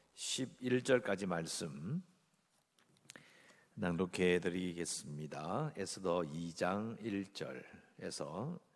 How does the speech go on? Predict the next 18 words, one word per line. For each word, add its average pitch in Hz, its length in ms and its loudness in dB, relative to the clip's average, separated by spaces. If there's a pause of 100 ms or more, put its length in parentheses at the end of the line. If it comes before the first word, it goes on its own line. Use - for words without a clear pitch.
십일 - 500 -8
절까지. 80 840 -6 (2250)
예. - 240 -8 (920)
그 117 180 12
후에 123 560 10 (120)
아수에로 95 720 4
왕의 87 260 4
노가 82 400 2
그침에 85 680 -4 (160)
와스디와 82 880 0
그가 90 260 2
행한 90 360 0
일과 82 460 -4 (540)
그에 98 240 4
대하여 90 360 6
내린 87 340 0
조서를 92 480 0
생각하거늘 85 960 -2